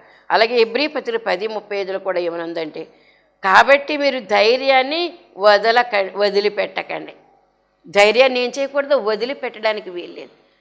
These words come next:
ధైర్యం ఉంటుంది, కానీ అయితే ఒక్కొక్కసారి పట్టుడిసి పెట్టేస్తుంది. "ఇంత చేయగలనా,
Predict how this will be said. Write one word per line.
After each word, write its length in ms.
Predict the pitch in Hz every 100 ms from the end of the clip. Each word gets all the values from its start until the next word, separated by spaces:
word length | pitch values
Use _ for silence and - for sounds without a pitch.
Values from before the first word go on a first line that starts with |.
| 180
ధైర్యం 420 | 226 240 330 339
ఉంటుంది, 380 | 302 302 302 233
కానీ 300 | 226 233 254
అయితే 220 | 247 240
ఒక్కొక్కసారి 800 | 214 214 220 190 - 196 190 185 - _ -
పట్టుడిసి 440 | 196 196 220 190
పెట్టేస్తుంది. 640 | - 180 - 196 - 156 - _ _ _ -
"ఇంత 240 | 190 196
చేయగలనా, 720 | 196 196 170 185 233 226 240